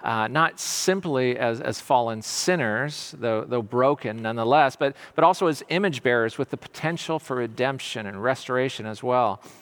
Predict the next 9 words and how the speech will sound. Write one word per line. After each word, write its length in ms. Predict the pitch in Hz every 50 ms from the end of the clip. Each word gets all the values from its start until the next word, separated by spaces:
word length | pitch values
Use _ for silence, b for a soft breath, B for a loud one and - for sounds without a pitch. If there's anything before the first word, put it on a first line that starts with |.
| B B B B
And 100 | 135 123
so 100 | - 147
all 360 | 139 - 156 165 165 175 175
three 380 | - - - - 165 165 165 147
perspectives 640 | - 135 - - - 151 151 143 - 123 113 - 120
are 80 | 113
necessary. 720 | 120 131 143 139 - 117 - - 104 104 104 - - - - _ _ _ _ _ _ _ _ _ _ _ _ - -
As 140 | - 143 -
Christians, 600 | - - 185 175 - - 156 139 131 120 - -